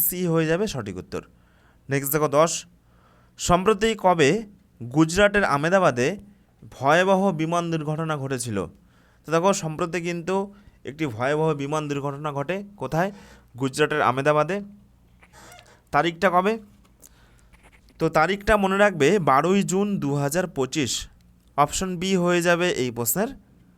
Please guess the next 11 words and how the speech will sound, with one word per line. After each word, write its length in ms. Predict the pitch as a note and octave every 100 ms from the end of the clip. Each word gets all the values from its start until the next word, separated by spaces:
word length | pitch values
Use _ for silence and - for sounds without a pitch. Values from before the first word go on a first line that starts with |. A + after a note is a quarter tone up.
| _
সঠিক 320 | - D3+ C#3+ G2
উত্তর। 180 | F2 D#2 - _ _ _ _ _ _ - _ B2
নেক্সট 180 | C#3+ C#3+
দেখো 140 | E3 E3
ইলেভেন, 280 | E3 D#3 C3+ G#3 - _ _ _ _ _ _ _ _ _ _
ভারতবর্ষের 680 | A#2+ D3+ G3 G#3 G#3+ A3+ A3+ -
সবথেকে 460 | F3 - G#3 G3+ G#3 F#3 D#3
জনবহুল 500 | D3+ E3+ F3 F3+ G3 E3+
রাজ্য 220 | E3 F3+ F3
কোনটি? 320 | F3+ E3 G#2 D2+ - _ _ _ _ _ _ _ _ _ _ _ _ _ _ _ _ -
চারটের 340 | D#3+ E3